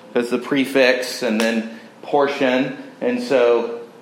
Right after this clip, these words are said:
and so it's the pro, essentially for, like, the portion for, the proportion, right? The proportion for something,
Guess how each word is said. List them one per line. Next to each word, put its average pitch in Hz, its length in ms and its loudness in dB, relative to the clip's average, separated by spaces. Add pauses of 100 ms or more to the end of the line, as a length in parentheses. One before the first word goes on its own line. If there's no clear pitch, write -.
(320)
and 123 120 -4
so 131 220 2
it's 127 180 -2
the 123 360 -2
pro, 143 720 2
essentially 139 520 -4
for, 143 640 0 (200)
like, - 160 -8
the 127 180 -4
portion 190 500 0
for, - 500 0 (520)
the 127 100 -4
proportion, 160 640 -4
right? 117 240 -4
The 117 80 -8
proportion 170 600 -2
for 143 340 -4
something, 123 440 -6